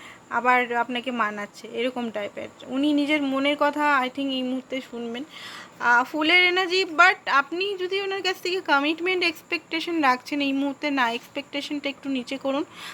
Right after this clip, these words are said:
কমিটমেন্ট না। But উনি নিজের ইমোশনকে, আহ, ইমোশনকে চুজ করবেন,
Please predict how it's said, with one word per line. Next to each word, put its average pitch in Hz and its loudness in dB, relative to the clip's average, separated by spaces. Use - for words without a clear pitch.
কমিটমেন্ট 311 2
না। 208 -6
But 302 4
উনি 320 0
নিজের 302 0
ইমোশনকে, 311 -2
আহ, 254 2
ইমোশনকে 330 0
চুজ 294 -6
করবেন, 285 0